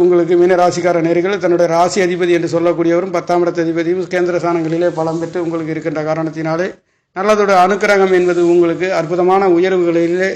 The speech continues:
சுகங்களிலே, நல்லதொரு ஆரோக்கியத்திலே நல்லதொரு மாற்றத்தை இனி வருகின்ற குரு பெயர்ச்சி என்பது உங்களுக்கு கொடுக்க போகின்ற ஒரு பயிற்சியாக, குரு பெயர்ச்சி என்பது மீனராசி லக்கணத்தில் பிறந்தவர்களுக்கு கண்டிப்பாக அற்புத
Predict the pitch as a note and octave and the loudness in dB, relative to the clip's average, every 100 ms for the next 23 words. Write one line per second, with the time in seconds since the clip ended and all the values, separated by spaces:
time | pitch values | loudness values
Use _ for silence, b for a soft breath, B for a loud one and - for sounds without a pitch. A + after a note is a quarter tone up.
0 | - E3+ F3 G3 F#3+ F3 F3 F#3+ F3 D#3+ | -8 -4 0 4 4 4 2 0 -2 -2
1 | F#3 F#3+ F3+ D#3+ F#3 G3+ F#3+ F3 F3+ F3 | -2 0 0 2 2 0 -4 -4 -2 -2
2 | D#3+ F3+ F3+ E3 E3 E3+ E3 E3 D#3+ E3 | 0 -2 -2 -2 -2 -4 -4 -2 0 0
3 | F3 G3 F#3 E3+ F3+ F3+ D#3 E3+ E3+ E3 | -2 -2 -4 -2 -2 -2 -2 -2 -2 -2
4 | D#3+ D#3+ D3 C#3+ E3+ F3 F#3 F3+ F#3 F#3 | -4 -4 -8 -10 -8 -6 -4 -4 -2 0
5 | F3+ D#3+ D3+ D3 B B - F3+ F3 F#3 | 0 0 -4 -8 B B -6 -6 -4 0
6 | F3+ F#3 G#3 D#3 C3 - b b _ G#3+ | 2 2 0 0 -4 -18 b b _ -4
7 | B3 A#3+ A3 G3 F#3+ G3 G3 F#3 G3+ G3+ | 2 4 4 4 2 4 4 4 6 4
8 | F#3+ G#3 F#3+ F3 F3 F3+ E3+ F3 F3+ F3 | 4 2 0 0 -2 -2 -2 0 0 0
9 | F3 G3+ A#3+ G3 F#3 F#3+ G3 G#3 F3 F3 | 0 -2 0 0 2 2 2 4 2 0
10 | G3 | 0